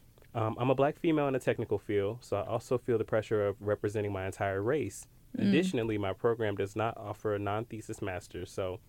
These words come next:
Speaker 1: I would still have to do some additional research in order to graduate. My main question is, how do I suck it up essentially and get out of my feelings enough so that I can be productive enough to finish my P H D,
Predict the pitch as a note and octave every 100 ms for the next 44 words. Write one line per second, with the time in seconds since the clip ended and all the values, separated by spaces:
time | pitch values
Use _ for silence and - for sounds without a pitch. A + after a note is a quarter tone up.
0 | - - - G2+ G2+ - - B2+ B2 G#2
1 | - G#2 G#2 G#2 F#2+ G2 - G2 G2+ F#2+
2 | G2 G2 F#2+ G#2 - - A2+ B2 - F#2
3 | E2+ F#2+ F2 - - - - - - -
4 | - - G#2+ A#2 D3 D#3 D3+ C#3+ B2+ A2+
5 | G#2 B2+ C3 C3 - A#2+ - A#2 - -
6 | G#2+ G2+ G#2 G2+ G2 F#2+ E2 G#2 A#2 A#2
7 | A#2 G#2+ G#2+ A2+ G#2 F#2 - - - -
8 | - - A#2 A2 G2+ - A2 G#2+ A2 A#2+
9 | - C#3+ C3+ A#2 - G2+ A#2 A2 A#2 A2
10 | C3 B2+ - - G2+